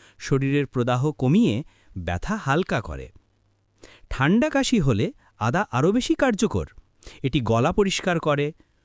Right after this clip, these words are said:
সর্দি কমায় এবং শরীরকে উষ্ণ রাখে। গরম আদা চা বা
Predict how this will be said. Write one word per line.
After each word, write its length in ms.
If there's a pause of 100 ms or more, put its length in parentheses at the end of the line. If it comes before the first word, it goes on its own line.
সর্দি 420
কমায় 400 (340)
এবং 220
শরীরকে 460 (180)
উষ্ণ 300 (100)
রাখে। 340 (800)
গরম 420
আদা 280
চা 200 (420)
বা 140